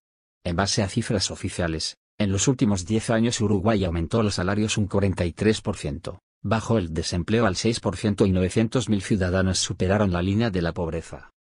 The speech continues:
A pesar de estos datos de crecimiento, la última palabra llegará cuando cierren los circuitos electorales una vez finalizado el balotaje. Más allá de las diferencias,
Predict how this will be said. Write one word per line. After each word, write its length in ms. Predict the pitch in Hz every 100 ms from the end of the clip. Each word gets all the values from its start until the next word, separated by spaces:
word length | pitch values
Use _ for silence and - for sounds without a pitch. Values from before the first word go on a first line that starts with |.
| _ -
A 80 | 101
pesar 320 | 110 - 151
de 140 | 117
estos 240 | 127 - 85
datos 280 | 101 110 98
de 120 | 98
crecimiento, 720 | 104 101 98 101 85 82 - _ -
la 180 | 95 113
última 360 | 151 127 120
palabra 340 | 117 95 104 107
llegará 380 | 98 98 101
cuando 260 | 90 90 92
cierren 360 | 87 110 117 95
los 180 | 95
circuitos 500 | - 107 - 127 113
electorales 640 | 92 82 - 87 104 110 -
una 160 | 127
vez 160 | 127 147
finalizado 640 | - 95 90 87 107 95
el 80 | 78
balotaje. 640 | 85 87 92 113 - - _ _ _ _ -
Más 280 | 101 120 107
allá 140 | 107
de 120 | 107
las 160 | 98 90
diferencias, 840 | 92 82 71 67 - 71 - -